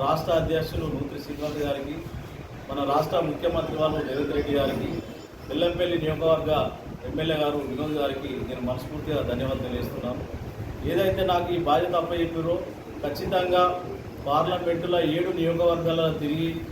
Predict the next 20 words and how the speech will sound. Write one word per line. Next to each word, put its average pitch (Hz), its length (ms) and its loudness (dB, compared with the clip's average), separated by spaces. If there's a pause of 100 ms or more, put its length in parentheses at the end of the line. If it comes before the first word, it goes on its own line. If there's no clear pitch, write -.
(240)
ఖచ్చితంగా 180 520 0
కాంగ్రెస్ 165 600 0
పార్టీని 160 440 2
ముందుకు 160 400 0
తీసుకుపోయి, 156 680 -2 (400)
వంశీ 160 360 0
గారిని 175 540 2 (800)
అందరినీ 175 420 2
కలుపుకపోయి 175 760 2
మంచి 156 260 -2
మెజారిటీ 190 500 2
వచ్చే 165 260 2
విధంగా 160 520 2 (260)
పార్టీ 156 260 2
కోసం 165 240 0
కష్టపడతానని 151 680 0
చెప్పేసి 143 340 -2 (520)
ఈ 143 40 4 (400)
సభాముఖంగా 147 600 2
తెలియజేస్తున్నాను. 147 720 0